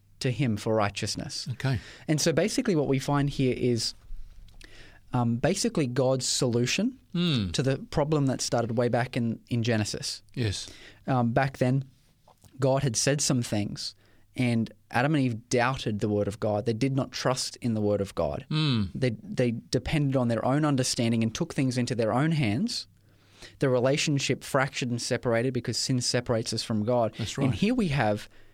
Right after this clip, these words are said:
Speaker 1: a human being looking up to the stars and just, just getting overwhelmed at how many stars. You know, there was no light pollution <laughs> like we have today.
Speaker 2: Yes, yes.
Speaker 1: And he's looking up, he's just taking in just the grandeur of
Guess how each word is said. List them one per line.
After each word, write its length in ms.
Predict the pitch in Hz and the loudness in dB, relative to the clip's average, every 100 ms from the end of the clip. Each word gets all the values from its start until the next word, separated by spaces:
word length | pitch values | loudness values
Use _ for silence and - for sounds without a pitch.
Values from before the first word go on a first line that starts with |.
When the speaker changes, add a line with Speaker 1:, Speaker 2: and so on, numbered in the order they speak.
| - | -8
Speaker 1:
a 60 | 127 | -6
human 340 | - 175 190 | -2 0 2
being 260 | 143 123 117 | 2 2 2
looking 300 | 135 - 156 | -2 -2 -2
up 160 | 131 - | -2 -2
to 80 | |
the 80 | 139 | -4
stars 600 | 135 120 104 101 - - - _ _ _ _ _ _ | -2 -2 -2 -2 -6 -10 -14 _ _ _ _ _ _
and 100 | - | -2
just, 280 | 123 123 - _ _ _ | -2 -2 -6 _ _ _
just 160 | 147 135 | -4 0
getting 200 | 127 - | 0 2
overwhelmed 680 | 135 127 113 123 131 127 | 2 2 2 2 2 2
at 80 | 113 | 0
how 140 | 131 | 0
many 200 | 120 113 | 2 2
stars. 500 | 107 - 127 113 110 - - | 0 0 0 2 0 -4 -2
You 80 | 131 | 0
know, 60 | |
there 100 | 127 | 2
was 120 | 143 135 | 2 2
no 120 | 143 | 2
light 300 | 131 131 - | 2 2 0
pollution 420 | 135 120 120 135 | 0 2 2 2
<laughs> 100 | 123 | 2
like 160 | 127 151 | 2 2
we 120 | 131 | 2
have 300 | 131 117 - | 2 0 0
today. 360 | 139 127 117 - | 2 2 0 -2
Speaker 2:
Yes, 20 | |
yes. 200 | 120 127 | -4 0
Speaker 1:
And 80 | 131 | 2
he's 140 | 143 143 | 2 2
looking 260 | 165 175 | 0 0
up, 140 | 143 135 | 0 0
he's 100 | 131 | 0
just 200 | 131 - | -2 -2
taking 440 | - 170 165 147 | -2 0 0 0
in 200 | 135 131 | 2 2
just 240 | 123 - | 0 -2
the 80 | 120 | -4
grandeur 640 | 107 117 123 131 143 135 113 | -2 0 2 2 0 0 0
of 380 | 85 117 101 | 0 -2 -2